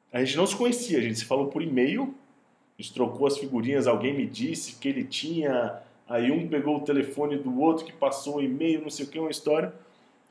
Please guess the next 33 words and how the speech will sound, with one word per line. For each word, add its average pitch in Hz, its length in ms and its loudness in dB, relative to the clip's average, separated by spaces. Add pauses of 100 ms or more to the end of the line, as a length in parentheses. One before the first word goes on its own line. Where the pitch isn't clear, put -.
(420)
E 151 100 2
ele 156 140 6
me 175 80 6
mandou 180 400 6
a - 80 4
peça, 185 320 8
ele 160 120 2
não 170 100 6
me 226 120 0
conhecia, 214 640 4
eu 160 120 4
só 170 160 0
mandei 190 240 0
um 180 60 2
endereço 165 500 -2
pra, 147 380 0 (160)
pra 139 180 2
ele, 170 300 0
ele 165 140 -2
me 165 80 -2
mandou 160 300 2
a 160 100 0
peça. - 460 2 (320)
Acabou 131 280 2
que 143 60 -2
no 139 80 0
final 131 280 2
eu 127 60 2
não 131 80 2
consegui 143 320 -8
colocar 131 520 -2
o, 113 380 -2 (100)
o, 101 640 -6